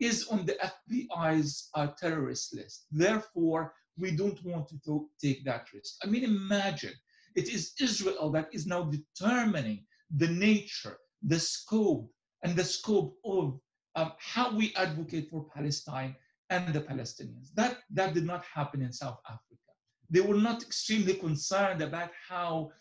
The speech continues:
you know, Nelson Mandela being a communist or not is going to affect the brand of the South African anti-apartheid resistance. When it comes to Palestine, we approach this issue so very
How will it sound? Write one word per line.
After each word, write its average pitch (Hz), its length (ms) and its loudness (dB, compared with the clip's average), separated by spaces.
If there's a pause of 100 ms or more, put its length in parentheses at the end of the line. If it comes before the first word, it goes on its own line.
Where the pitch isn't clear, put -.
(200)
you 160 120 0
know, 160 140 2
Nelson 175 420 2
Mandela 156 520 4
being 160 240 -2
a 135 140 -8
communist 160 600 -4
or 156 80 -6 (140)
not 170 180 -4
is 135 140 0 (100)
going 165 240 -2
to - 60 -18 (100)
affect - 400 -6 (400)
the 143 140 6 (120)
brand 147 540 2 (280)
of 143 140 0
the 147 100 2
South 151 440 0
African 143 600 0 (280)
anti-apartheid 139 1000 -2
resistance. 117 600 -12 (240)
When 165 120 0
it 175 140 -4
comes 254 260 -2
to - 240 -4
Palestine, 175 680 -2
we 175 140 -4
approach - 380 -4
this 175 320 -6
issue - 320 0
so 214 360 -8
very 240 360 -2